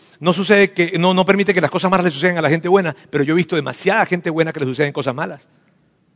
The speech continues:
Entonces terminaste desconectándote y permíteme decirte, te entiendo, claro que te entiendo.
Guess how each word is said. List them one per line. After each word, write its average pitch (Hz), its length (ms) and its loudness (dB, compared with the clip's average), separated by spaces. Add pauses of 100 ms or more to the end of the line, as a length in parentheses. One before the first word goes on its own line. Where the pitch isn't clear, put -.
(1500)
Entonces 202 280 2
terminaste 190 420 2
desconectándote 185 1000 -2
y 156 80 -6
permíteme 180 420 2
decirte, 165 360 -4
te - 220 -6
entiendo, 160 580 -2
claro 294 360 0
que 165 100 -10
te 147 100 -10
entiendo. 113 380 -14